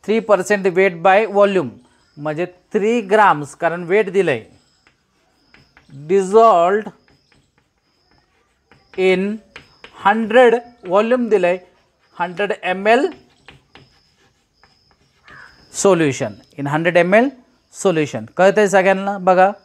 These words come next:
ओके, बघितलं? तर आता आपण पुढला सम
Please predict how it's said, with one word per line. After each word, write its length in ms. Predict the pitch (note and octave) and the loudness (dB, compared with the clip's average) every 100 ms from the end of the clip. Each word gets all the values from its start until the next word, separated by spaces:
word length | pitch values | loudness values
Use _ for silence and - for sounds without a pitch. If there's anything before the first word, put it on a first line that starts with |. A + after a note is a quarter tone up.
| _ _ _ _ _ _ _ _ _ _ _ _ _ _ _ _ _ _ _ _ _ _ _ _ _ _ _ _ - - _ - D3 | _ _ _ _ _ _ _ _ _ _ _ _ _ _ _ _ _ _ _ _ _ _ _ _ _ _ _ _ -20 -20 _ -8 -6
ओके, 160 | C#3 | -2
बघितलं? 460 | D3+ F3+ F#3 F#3+ G3+ - _ _ _ _ | 0 2 2 2 2 -2 _ _ _ _
तर 60 | D#3+ | 0
आता 200 | E3 E3+ | 2 2
आपण 360 | E3+ G3 A3+ C#4+ _ _ _ _ | 2 0 0 -4 _ _ _ _
पुढला 260 | G#3+ F#3 F#3+ | -2 2 0
सम 300 | F#3+ G3+ | 2 0